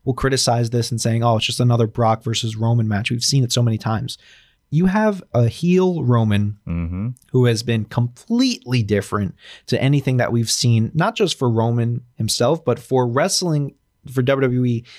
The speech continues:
Speaker 1: in the last decade, something
Speaker 2: Yeah.
Speaker 1: completely different. You now have a situation where you have a face Brock Lesnar, not like tweener or anything. He is straight up a baby face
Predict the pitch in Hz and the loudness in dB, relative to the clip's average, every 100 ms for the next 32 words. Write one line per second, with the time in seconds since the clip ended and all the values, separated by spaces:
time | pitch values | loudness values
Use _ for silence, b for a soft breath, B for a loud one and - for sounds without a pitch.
0 | B 135 127 123 117 117 117 107 - 101 | B 0 2 2 0 -2 -2 -2 -2 -6
1 | - - 156 180 180 131 123 131 143 - | -8 -4 -2 0 0 -2 -2 -4 -4 -4
2 | 123 117 104 - 104 - b b b b | -4 0 0 -2 -6 -10 b b b b
3 | - 156 196 247 214 190 156 127 123 120 | 0 2 4 2 0 0 2 2 0 -2
4 | _ - 175 165 156 147 - 127 123 135 | _ -4 -2 2 2 2 0 -2 0 0
5 | 143 135 127 117 - - 180 220 - - | 0 -2 0 -2 -2 0 0 2 -2 -2
6 | 127 127 123 120 117 110 104 101 - b | 0 2 2 0 0 0 0 -2 -6 b
7 | b b 113 127 165 196 190 - - 190 | b b -2 0 2 0 0 -4 0 4
8 | 180 151 139 131 127 123 123 120 117 113 | 4 4 2 2 2 2 0 -2 -4 -4
9 | - 233 214 - 185 170 151 - - 110 | -2 0 0 0 2 2 2 -2 -6 -2
10 | 127 127 113 107 110 98 - | 0 2 0 -4 -6 -6 -6